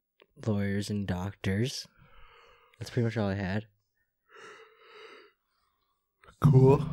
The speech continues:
Speaker 1: I don't know. I had this one bullet point. I can't really talk about it without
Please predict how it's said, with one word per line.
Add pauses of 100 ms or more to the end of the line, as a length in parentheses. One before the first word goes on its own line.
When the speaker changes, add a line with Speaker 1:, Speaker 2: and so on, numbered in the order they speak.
(760)
Speaker 1:
I
don't
know. (460)
I
had
this
one
bullet
point. (340)
I
can't
really
talk
about
it (1080)
without